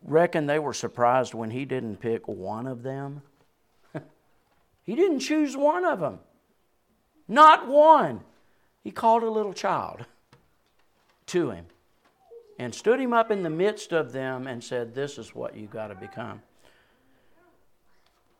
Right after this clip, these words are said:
We need to be more childlike in this quality. I think of, of, uh, Pharaoh in Egypt. <laughs> You remember when Moses and Aaron went before him and they stood before him as God's spokesman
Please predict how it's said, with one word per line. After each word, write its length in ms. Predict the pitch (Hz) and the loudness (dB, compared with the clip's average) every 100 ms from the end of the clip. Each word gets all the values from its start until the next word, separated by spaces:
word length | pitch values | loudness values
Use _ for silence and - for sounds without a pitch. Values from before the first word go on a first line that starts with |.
| _ _ _ 415 427 427 403 392 392 381 - - - | _ _ _ _ -20 -20 -20 -20 -20 -20 -20 -20 -18
We 160 | - 143 | -4 0
need 200 | 160 175 | 2 2
to 80 | 160 | 2
be 160 | 151 | -2
more 220 | 143 131 123 | -2 -4 -6
childlike 720 | - 151 151 147 123 113 117 | -2 2 4 2 0 -2 -4
in 100 | 113 | -8
this 160 | 101 | -10
quality. 520 | - 117 110 107 101 101 | -6 -2 -2 -4 -6 4
I 120 | 202 | 4
think 280 | 233 220 185 | 6 4 4
of, 220 | 147 - - _ _ - | 0 -2 -18 _ _ -2
of, 300 | 139 123 110 | 0 0 -4
uh, 260 | 110 92 90 - _ _ _ _ _ | -6 -6 -12 -20 _ _ _ _ _
Pharaoh 720 | - 151 151 120 101 87 101 _ _ _ | 0 2 2 2 -4 -6 -12 _ _ _
in 200 | - 123 | -12 -8
Egypt. 500 | 117 127 127 143 143 _ _ _ | -6 -8 -6 -8 -10 _ _ _
<laughs> 80 | 160 - _ _ _ _ _ _ _ _ _ _ _ _ _ - | -16 -16 _ _ _ _ _ _ _ _ _ _ _ _ _ -2
You 100 | 190 | 2
remember 320 | 240 247 226 | 6 6 6
when 180 | 190 165 | 4 6
Moses 420 | 170 190 180 156 | 6 6 4 -2
and 120 | 160 | -2
Aaron 320 | 156 175 170 | 2 2 0
went 220 | 151 175 170 | -2 -6 -4
before 420 | 143 170 175 175 | -4 0 2 2
him 160 | 170 | 0
and 160 | 156 131 | -4 -6
they 240 | 131 135 | -6 -6
stood 300 | 127 - 208 | -6 0 0
before 320 | 185 - 180 180 | 0 -2 0 0
him 100 | 160 | -2
as 160 | 113 | -6
God's 380 | - 151 180 175 | -2 2 2 2
spokesman 600 | - 175 160 - 127 104 | 2 2 2 -2 -12 -12